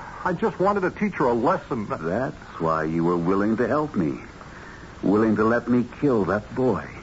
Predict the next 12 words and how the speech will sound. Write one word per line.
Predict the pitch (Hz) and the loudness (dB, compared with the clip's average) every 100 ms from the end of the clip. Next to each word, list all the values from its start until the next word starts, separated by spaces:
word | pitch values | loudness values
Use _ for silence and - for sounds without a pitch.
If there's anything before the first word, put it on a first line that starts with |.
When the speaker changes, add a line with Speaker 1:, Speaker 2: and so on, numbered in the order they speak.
| - - - - - - - - - - - | -18 -18 -18 -18 -18 -18 -18 -18 -18 -18 -6
Speaker 2:
So | 151 | -4
he'd | 143 78 73 | -2 -2 0
never | 80 185 107 107 | 0 0 -2 -2
give | 101 87 92 78 76 | -2 0 0 -2 -2
you | 87 85 98 - | 0 0 -2 -2
away. | 85 76 69 62 - - - | 0 0 -2 -6 -10 -10 0
Speaker 1:
Dave, | 160 165 113 87 85 - - - | 4 4 4 2 -4 -14 -16 -6
Dave, | - 160 143 123 | 0 2 4 2
I | 117 110 - | 0 -2 0
didn't | 151 147 110 - | 0 2 -2 -2
mean | 123 123 135 | 0 2 2
it. | 85 | -2